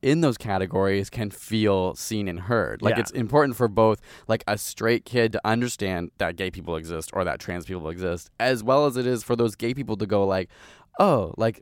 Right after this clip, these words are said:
Speaker 1: I can acknowledge myself now and feel like I'm part of this society that I'm growing up in."
Speaker 2: Yeah, and I think the, I mean, if we wanna speak from a specific personal issue, I think the biggest,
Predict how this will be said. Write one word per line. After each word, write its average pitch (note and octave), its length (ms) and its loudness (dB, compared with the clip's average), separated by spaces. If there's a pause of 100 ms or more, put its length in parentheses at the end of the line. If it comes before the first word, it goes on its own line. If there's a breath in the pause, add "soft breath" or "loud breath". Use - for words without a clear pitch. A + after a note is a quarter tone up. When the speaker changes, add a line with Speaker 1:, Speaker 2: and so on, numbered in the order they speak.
Speaker 1:
I B2 120 -2
can C3+ 160 -2
acknowledge B2 480 2
myself F2 440 -4
now F2 180 -4
and E2+ 120 -8
feel F2 640 0
like G2+ 220 -4
I'm F#2+ 140 -4
part - 440 2
of D#2 220 -4
this F2 160 -2
society F2 460 -2
that C#2 120 -4
I'm D2+ 80 -10
growing A#1+ 220 -6
up - 160 -8
in." - 260 -12
Speaker 2:
Yeah, F3 260 0
and B2 120 2
I D3 60 2
think E3+ 280 -4 (380)
the, B2 320 4
I A#2+ 80 2
mean, B2 160 -2
if G#2+ 100 -6
we B2+ 80 -2
wanna B2+ 220 0
speak - 340 -8
from G2+ 160 -10
a F#2+ 80 -10
specific - 640 -10
personal A2 440 -8
issue, A2+ 300 -2
I G2+ 60 -2
think G2+ 200 -10
the G2+ 100 -6
biggest, G#2 560 -6